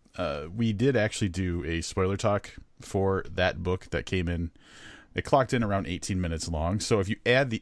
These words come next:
uh, episode and the spoiler talk together, it's actually pretty close to what our common, like, our average episode duration is.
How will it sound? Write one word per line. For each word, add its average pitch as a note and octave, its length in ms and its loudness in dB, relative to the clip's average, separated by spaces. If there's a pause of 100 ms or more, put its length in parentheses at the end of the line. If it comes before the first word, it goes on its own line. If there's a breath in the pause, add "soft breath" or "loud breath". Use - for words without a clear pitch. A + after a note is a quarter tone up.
(120)
uh, G2 180 -2
episode G2 500 0
and F2 200 0
the D#2+ 240 0
spoiler F2 320 0
talk E2 180 -2
together, F2 480 0 (460 loud breath)
it's G#2+ 260 -2
actually G#2+ 320 2
pretty D3+ 300 0
close F2 280 -2
to F#2 120 0
what E2+ 80 2
our D#2 100 0
common, D#2+ 520 -2 (220)
like, F#2 140 -2
our F2+ 100 2
average D#2+ 440 0
episode D#2 460 -4 (280)
duration E2 440 -2
is. E2+ 260 -6